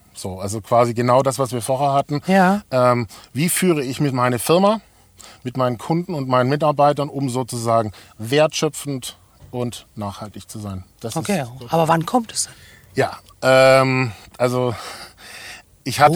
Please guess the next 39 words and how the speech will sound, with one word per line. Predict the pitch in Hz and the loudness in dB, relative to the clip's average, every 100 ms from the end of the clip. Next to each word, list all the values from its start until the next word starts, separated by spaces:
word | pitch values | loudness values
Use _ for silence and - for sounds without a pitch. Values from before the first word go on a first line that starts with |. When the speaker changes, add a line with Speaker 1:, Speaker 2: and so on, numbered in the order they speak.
| 156 147 139 | 6 6 4
Speaker 1:
ich | 139 | 4
Speaker 2:
Ungefähr. | 156 | 2
Speaker 1:
hatte, | 143 - | 2 0
hatte | 147 139 | 0 2
angedacht, | 135 160 143 135 - - 123 | 0 2 4 4 4 -12 -10
dass | - | -8
es, | 117 - | -8 -6
äh, | |
oder | 117 117 120 | -2 -2 -2
es | 117 | -4
war | 110 110 | -4 -4
geplant, | 104 117 123 | -2 -2 -2
dass | 120 107 | -6 -10
ich's | - | -10
zur | 113 | -8
Frankfurter | 117 117 120 107 | -8 -8 -8 -8
Buchmesse | 143 143 143 123 | -8 -6 -6 -6
im | 110 | -10
Oktober | 107 143 175 | -6 -4 -2
mache. | 170 165 - | 0 -2 -2
Speaker 2:
Ja. | 165 160 170 - | -2 -2 -4 -4
Speaker 1:
Das | 127 110 | -4 0
wird | 131 - - - _ - | -2 0 -6 -8 _ -14
so | 113 117 | -8 -4
wie | |
es | 104 | -4
jetzt | 123 - | -4 -6
aussieht, | 120 117 120 120 | -8 -6 -6 -8
vermutlich | - 113 117 107 | -6 -6 -6 -8
zu | 117 | -10
knapp | - 139 - | -6 -6 -4
werden. | 123 | -6
Also | 117 165 | -4 -2
Speaker 2:
Mhm. | |
Speaker 1:
wird's | 196 - | -4 -4
zu | 98 | -10
Weihnachten | 92 107 101 107 | -8 -8 -8 -8
dann | 95 95 | -10 -10
kommen. | 90 92 | -12 -14